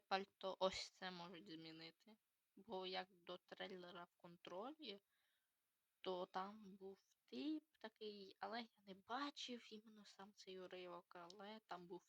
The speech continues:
тип, який сидів на троні і,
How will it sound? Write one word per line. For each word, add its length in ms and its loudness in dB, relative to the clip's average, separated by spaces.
тип, 240 -4
який 260 -14
сидів 500 -8
на 120 -4
троні 720 2
і, 360 -10